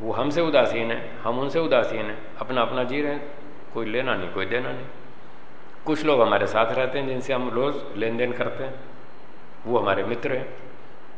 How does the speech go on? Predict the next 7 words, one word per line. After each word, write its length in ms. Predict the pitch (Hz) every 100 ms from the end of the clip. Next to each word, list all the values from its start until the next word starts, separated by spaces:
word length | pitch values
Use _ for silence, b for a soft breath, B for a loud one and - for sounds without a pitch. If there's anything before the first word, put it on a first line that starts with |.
| - -
और 180 | 110 -
कई 140 | 135 139
खामखा 640 | 107 107 113 117 - 101
झगड़ालू, 440 | 98 107 117 127 127 - - - - - - - - -
दुष्ट 280 | 127 - -
प्रवृत्ति 380 | 131 131 131 143
वाले 240 | 135 135